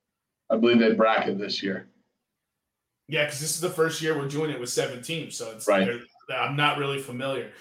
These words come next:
Speaker 1: Yeah.
Speaker 2: So, le-, all right, so let's say, let's say the Mets and who's, so the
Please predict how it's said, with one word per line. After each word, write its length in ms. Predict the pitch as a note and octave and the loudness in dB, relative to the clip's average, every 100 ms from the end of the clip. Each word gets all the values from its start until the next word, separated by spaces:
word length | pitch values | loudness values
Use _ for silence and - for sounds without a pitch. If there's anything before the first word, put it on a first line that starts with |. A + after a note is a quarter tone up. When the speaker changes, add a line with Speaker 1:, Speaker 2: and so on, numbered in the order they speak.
| - G2 | -6 2
Speaker 1:
Yeah. 220 | F#2+ - - - _ | 2 2 -12 -20 _
Speaker 2:
So, 300 | - G3 F#3 | 0 4 4
le-, 160 | D#3 D3+ - | 2 0 6
all 80 | G#3+ | 8
right, 180 | F#3+ | 8
so 120 | G3+ A3+ | 8 8
let's 240 | C4+ - | 8 10
say, 380 | B3 G#3+ G3 - - _ _ _ _ _ _ - _ F3 | 10 10 6 -2 -16 _ _ _ _ _ _ -20 _ 8
let's 200 | G#3 - | 8 12
say 220 | A#3 F#3 | 12 12
the 160 | F#3 | 6
Mets 800 | F3+ G#3 A3+ - - - - - _ _ _ _ _ _ _ C3+ | 8 12 12 10 0 -4 -8 -14 _ _ _ _ _ _ _ -8
and 340 | C3+ C3+ C3+ | -4 -4 -2
who's, 380 | D#3 G3+ G3 - D3 | -2 -2 -6 -10 -6
so 80 | |
the 100 | D#3 | -4